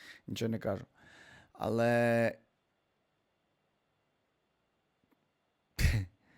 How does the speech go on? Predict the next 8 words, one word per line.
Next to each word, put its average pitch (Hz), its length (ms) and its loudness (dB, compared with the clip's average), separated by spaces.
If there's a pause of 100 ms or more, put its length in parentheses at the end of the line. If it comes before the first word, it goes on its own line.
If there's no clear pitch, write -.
(560)
я 127 120 6
просто 170 440 6
не 156 200 4
уявляю, 156 480 8
це 127 140 -2
якісь, 123 380 -4
ну, 127 400 2 (1040)
суперлюди. 160 960 4